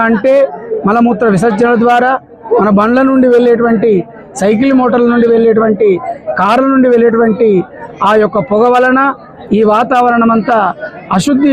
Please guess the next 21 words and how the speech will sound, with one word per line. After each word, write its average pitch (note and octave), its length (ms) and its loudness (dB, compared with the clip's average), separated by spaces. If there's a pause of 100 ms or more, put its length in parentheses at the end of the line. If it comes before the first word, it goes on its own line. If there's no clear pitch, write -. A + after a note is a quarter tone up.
అవుతుంది. A3+ 500 2 (540)
దీని B3 220 2
వలన A#3 180 2 (120)
ఆక్సిజన్ C4+ 540 0 (500)
కరువైపోతుంది. A#3+ 840 2 (540)
దాని A3+ 220 0
వలన B3 180 2 (100)
అనారోగ్యాలు A#3+ 580 2 (100)
ఎక్కువైతున్నాయి. G#3+ 600 -2 (680)
యజ్ఞము A#3 320 2 (100)
చేయడం A#3+ 340 0
వలన B3+ 240 0 (560)
వాతావరణ A3 480 0 (100)
శుద్ధి G#3+ 280 2
కలిగి B3+ 280 2 (500)
మరియు A3 200 2 (140)
ఆరోగ్యం A3+ 380 0 (100)
చేకూరుతుంది. A#3+ 640 0 (580)
అమెరికన్ C4 480 0
శాస్త్రవేత్తలు B3+ 680 0 (540)
దీనిని B3 360 0